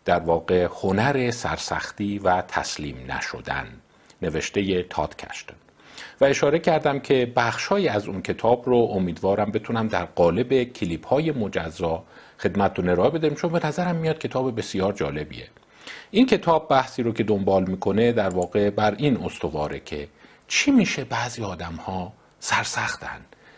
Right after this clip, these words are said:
چرا بعضی از آدم‌ها به راحتی تسلیم نمیشن، چرا قادر هستند خلاف جریان آب شنا کنن،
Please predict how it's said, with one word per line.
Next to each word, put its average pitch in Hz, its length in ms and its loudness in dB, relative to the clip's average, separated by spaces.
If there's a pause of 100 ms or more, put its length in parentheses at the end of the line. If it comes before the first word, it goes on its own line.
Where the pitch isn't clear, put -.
(140)
چرا 156 260 2
بعضی 101 380 -2
از 92 160 -2
آدم‌ها 87 500 -4
به 101 120 -2
راحتی 82 420 -4
تسلیم 87 580 -8
نمیشن، 82 520 -8 (480)
چرا 196 260 2
قادر 107 480 2
هستند 101 480 -6
خلاف 101 680 2
جریان 85 840 0
آب 85 280 4
شنا - 340 -6
کنن، - 320 -16